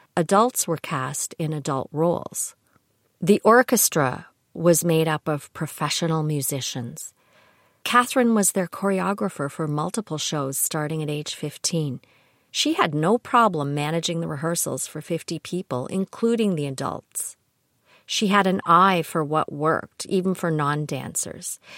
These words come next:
She held the participants' attention and earned their respect.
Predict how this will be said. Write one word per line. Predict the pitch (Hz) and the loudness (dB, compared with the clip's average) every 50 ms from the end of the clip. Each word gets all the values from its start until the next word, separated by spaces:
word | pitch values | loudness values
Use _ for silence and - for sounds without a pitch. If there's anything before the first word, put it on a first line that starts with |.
| - - - | -20 -12 -6
She | - - - 233 208 | -4 0 0 2 0
held | 165 - - 175 180 190 185 180 | 0 2 2 2 4 4 2 0
the | 196 | -2
participants' | - - 185 170 - 180 170 - - 170 - 175 170 165 - 165 | -6 -4 -4 -4 -2 -2 -2 -2 -2 -2 -2 -4 -4 -4 -6 -8
attention | 156 - - - 156 156 160 - - 196 202 208 - | -10 -8 -6 -4 -4 -4 -4 -4 -2 -2 -2 -4 -4
and | 175 151 - - - | -4 -6 -6 -6 -4
earned | 147 139 143 151 - - | -4 -4 -4 -4 -6 -6
their | - 151 147 | -4 -4 -4
respect. | 151 147 - - - - 135 - - _ - - - | -4 -2 -4 -4 -4 -4 -8 -10 -10 _ -18 -20 -20